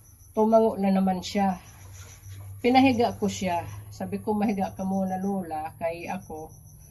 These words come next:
Lalabas muna, magwawalis-walis ako mo dito sa labas kasi marami nang ano, marami na tayong ano dito sa,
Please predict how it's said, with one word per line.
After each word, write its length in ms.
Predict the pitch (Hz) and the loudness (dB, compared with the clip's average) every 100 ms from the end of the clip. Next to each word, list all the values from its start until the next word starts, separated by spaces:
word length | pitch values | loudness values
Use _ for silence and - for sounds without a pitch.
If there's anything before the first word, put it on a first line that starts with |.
| - - | -16 -2
Lalabas 480 | 196 190 190 190 | 2 2 0 0
muna, 480 | 214 208 190 170 165 | 0 0 0 -2 -4
magwawalis-walis 960 | 170 170 175 175 170 170 180 165 160 - | -4 -4 -4 -2 -4 -8 -8 -8 -10 -14
ako 120 | - | -14
mo 120 | 165 160 | -14 -14
dito 240 | 156 - - | -16 -16 -12
sa 80 | 175 160 | -10 -8
labas 240 | 156 160 | -10 -12
kasi 400 | - 165 160 156 151 - 185 | -12 -10 -10 -10 -14 -18 -10
marami 400 | 165 165 165 160 | -6 -6 -8 -12
nang 160 | 165 160 160 | -12 -12 -14
ano, 400 | 156 165 175 185 - | -14 -12 -12 -14 -16
marami 320 | - 165 160 165 | -16 -14 -14 -14
na 80 | 160 | -14
tayong 560 | - 151 156 160 160 - - - - - - - - - 170 | -12 -12 -12 -16 -16 -18 -18 -20 -20 -20 -20 -20 -20 -20 -16
ano 160 | 160 | -14
dito 240 | 160 160 156 | -14 -12 -12
sa, 320 | 180 156 | -10 -10